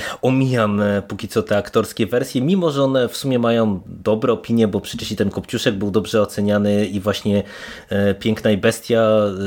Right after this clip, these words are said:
e, miała bardzo dobre recenzje i Księga Dżungli. E, nie widziałem żadnego z tych filmów. E, nie, nie to, że jakoś jestem im niechętny, ale po prostu, no, to nie jest coś, na co bym się wybrał do kina, a też nie wpadło mi to nigdzie,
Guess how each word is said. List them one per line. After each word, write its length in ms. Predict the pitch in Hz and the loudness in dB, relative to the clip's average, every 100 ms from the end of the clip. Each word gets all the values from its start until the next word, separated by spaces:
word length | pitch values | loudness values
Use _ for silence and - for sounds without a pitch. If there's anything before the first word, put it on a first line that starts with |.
| 98 | -2
e, 40 | 101 | 0
miała 280 | 104 104 98 | 2 2 2
bardzo 260 | 107 92 | 0 0
dobre 280 | 101 98 107 | -2 0 2
recenzje 600 | 104 101 113 104 - 107 | 0 0 -2 -2 -2 -2
i 100 | 98 | -2
Księga 320 | 95 - 104 101 | -2 -2 0 2
Dżungli. 520 | 110 117 - 117 113 - - - | 2 0 0 0 0 -2 -20 -12
E, 40 | - 104 92 | -2 -2 2
nie 160 | 113 117 | 2 2
widziałem 300 | 110 135 117 | 2 0 2
żadnego 420 | 117 104 135 143 | 0 2 2 2
z 80 | - | 0
tych 120 | 143 | -4
filmów. 680 | - 139 139 135 135 - - | 0 2 2 2 0 -2 2
E, 280 | 123 120 120 - | 4 4 2 0
nie, 360 | 123 151 151 | 2 2 2
nie 140 | 139 165 | 2 2
to, 140 | 147 | 2
że 120 | 131 | 2
jakoś 400 | 123 117 117 - | 2 0 -4 -4
jestem 420 | 123 - 127 117 | -4 0 0 0
im 160 | 113 120 | 0 0
niechętny, 720 | 123 127 165 151 - 135 123 | 0 0 2 0 0 2 4
ale 120 | 117 | 4
po 140 | 113 110 | 2 -2
prostu, 380 | 117 - - | -4 -4 -4
no, 240 | 110 110 107 - - - | 0 2 0 -2 -18 -4
to 100 | 113 | 0
nie 140 | 120 | 2
jest 260 | 120 107 - | 2 0 -2
coś, 200 | 123 - | -2 0
na 80 | 113 | -4
co 140 | - | -2
bym 500 | 110 110 110 107 104 | -2 0 2 2 0
się 280 | 98 - 110 | -2 -2 0
wybrał 320 | 110 107 110 | 0 2 2
do 140 | 107 107 | 2 -2
kina, 500 | - 117 117 107 98 | 0 2 4 4 4
a 240 | 98 98 | 4 2
też 440 | 95 101 - - 98 | 2 -4 -6 -8 -4
nie 120 | 101 | -2
wpadło 400 | 95 110 95 101 | 0 0 0 0
mi 120 | 98 | 0
to 100 | 95 | 0
nigdzie, 440 | 101 98 90 104 | -2 -2 0 0